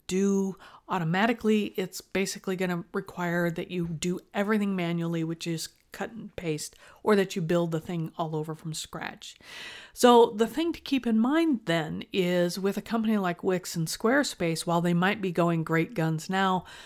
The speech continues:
what's gonna happen in a few years if, um, those companies go out of business? Or if they have, um, problems with their service. If they go out of business or they have problems with their service, you lose your website.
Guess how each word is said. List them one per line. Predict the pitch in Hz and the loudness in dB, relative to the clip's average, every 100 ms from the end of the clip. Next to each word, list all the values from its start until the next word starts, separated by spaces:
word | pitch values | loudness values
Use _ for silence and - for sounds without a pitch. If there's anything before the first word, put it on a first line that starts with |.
| - - _ | -20 -20 _
what's | 254 - | -2 2
gonna | 302 254 | 2 0
happen | - 214 208 220 202 - | 0 2 2 2 0 0
in | 185 | -2
a | 175 | -2
few | - 185 | -4 -4
years | 175 240 254 226 214 - - | 0 4 8 8 8 2 -4
if, | 175 175 170 160 - - - - - | 0 2 2 0 -8 -14 -20 -12 -2
um, | 175 175 175 | 0 2 -2
those | 180 180 - | -2 -2 0
companies | - 214 196 180 - | -4 -2 0 -2 0
go | 160 | 0
out | 156 | 0
of | 143 | 0
business? | 165 160 139 - - - - _ _ - - - _ | 0 -2 -6 -10 -14 -16 -20 _ _ -20 -20 -20 _
Or | - 185 180 170 170 | 2 4 6 6 4
if | - 175 175 170 | 0 2 0 -2
they | - 175 | -2 -2
have, | - 185 165 165 160 - - | -2 -2 0 0 -2 -6 -8
um, | 165 156 156 156 - _ | -4 -4 -4 -8 -12 _
problems | - 180 170 170 | -4 0 0 -2
with | 165 | -6
their | - 143 | -6 -6
service. | - 175 165 - - - _ _ - - - - - | -2 -2 -2 -6 -14 -18 _ _ -20 -20 -20 -20 0
If | 214 - | 0 4
they | 247 247 | 4 6
go | 254 220 | 6 6
out | 185 | 4
of | 175 | 6
business | 214 220 220 220 220 | 4 6 4 2 0
or | 180 | -4
they | |
have | 175 185 | -6 -6
problems | - 233 226 | -2 0 0
with | 196 | -4
their | 165 160 | -8 -6
service, | - 277 220 196 - - - _ _ _ _ | -2 0 0 -2 -6 -12 -20 _ _ _ _
you | - 175 233 | -8 2 4
lose | 240 220 185 | 6 4 2
your | 175 | 0
website. | 190 190 - - | 0 -2 -6 -8